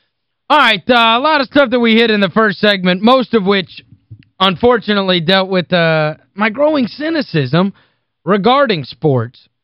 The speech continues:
and primarily the Usain Bolt stuff that I watched yesterday, and I suppose, in addition to that, also, uh, also the Vick interview. Maybe some of you thought Michael Vick came over,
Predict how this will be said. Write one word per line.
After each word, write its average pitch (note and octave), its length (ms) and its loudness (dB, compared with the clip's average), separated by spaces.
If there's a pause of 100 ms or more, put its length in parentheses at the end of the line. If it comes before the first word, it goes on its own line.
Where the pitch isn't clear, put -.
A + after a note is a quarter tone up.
(300)
and F3 600 -2 (160)
primarily F#3+ 840 0 (380)
the D3 120 2
Usain G3+ 680 2
Bolt A#3+ 260 0
stuff D3 380 -2 (120)
that F3 240 0
I E3+ 120 2
watched E3+ 400 -2
yesterday, D#3+ 640 0 (240)
and F#3+ 100 2
I G3+ 60 2
suppose, A#3 640 0
in F#3 140 0
addition F3 480 0
to D3 100 0
that, C#3 300 0 (420)
also, A3+ 540 2
uh, F#3 420 0 (420)
also D4 360 0
the D#4 120 -4
Vick A#3+ 340 0
interview. A#2+ 560 -2 (160)
Maybe D#4+ 260 2
some A#3+ 240 0
of G3+ 100 -2
you G3+ 140 0
thought F3 260 0
Michael D#3+ 340 -2
Vick D#3 260 -2
came D3+ 220 -2
over, C3+ 420 -2